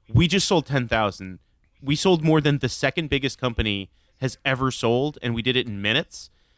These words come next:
So I think they thought, "Hey, I don't know if we're gonna compete with W W E,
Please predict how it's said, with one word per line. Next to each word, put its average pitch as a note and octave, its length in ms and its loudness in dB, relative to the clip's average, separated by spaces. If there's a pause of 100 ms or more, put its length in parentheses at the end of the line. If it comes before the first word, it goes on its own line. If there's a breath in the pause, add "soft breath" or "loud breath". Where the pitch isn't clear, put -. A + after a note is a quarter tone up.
(100)
So C3 420 2
I B2+ 120 2
think E3+ 140 -4
they D#3 120 2
thought, C3+ 300 2 (240)
"Hey, D3+ 160 0
I B2+ 120 2
don't G3+ 120 4
know G3+ 80 4
if - 80 0
we're C#3+ 120 2
gonna B2+ 160 2
compete - 300 -2
with G#2 100 -6
W A2+ 180 2
W G2 220 -2
E, A2 340 2